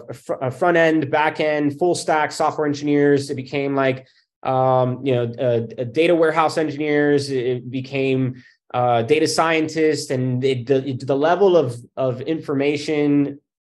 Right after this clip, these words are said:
and complexity started to grow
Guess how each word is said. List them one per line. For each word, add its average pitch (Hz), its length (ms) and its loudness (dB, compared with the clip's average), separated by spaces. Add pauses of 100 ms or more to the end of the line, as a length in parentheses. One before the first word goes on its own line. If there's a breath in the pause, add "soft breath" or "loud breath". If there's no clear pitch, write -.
(380)
and 127 460 -4
complexity 139 680 -4
started 120 300 -4
to 127 80 -4
grow 117 560 0